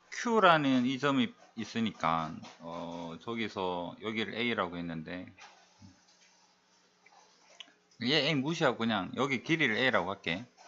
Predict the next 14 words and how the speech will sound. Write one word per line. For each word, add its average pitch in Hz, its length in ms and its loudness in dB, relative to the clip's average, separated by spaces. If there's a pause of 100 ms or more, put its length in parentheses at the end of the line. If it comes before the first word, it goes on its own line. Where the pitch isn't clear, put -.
(120)
여기서 135 320 2
여기까지 131 380 4
길이를 101 440 0
A라고 98 460 4
하면 78 500 -4 (460)
여기서 98 600 -4
여기까지, 78 480 -4 (500)
여기서부터 131 540 0
여기까지 123 300 2
길이 101 220 -2
모르니까 92 540 -2
얘를 98 280 -2
B라고 92 360 0
할게. - 320 -12